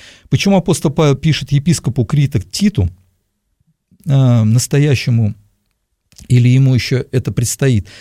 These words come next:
цитирую, это забавно негативную характеристику критян от кот-, э, от какого-то критского поэта? Э, вообще, допустимо ли обобщать и давать характеристики, э, словесные портреты народам, э, пер-,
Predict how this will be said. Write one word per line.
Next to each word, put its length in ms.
цитирую, 560
это 340
забавно 480
негативную 600
характеристику 760
критян 540
от 180
кот-, 340
э, 400
от 160
какого-то 600
критского 480
поэта? 540
Э, 300
вообще, 500
допустимо 640
ли 260
обобщать 600
и 60
давать 340
характеристики, 840
э, 160
словесные 600
портреты 540
народам, 540
э, 220
пер-, 260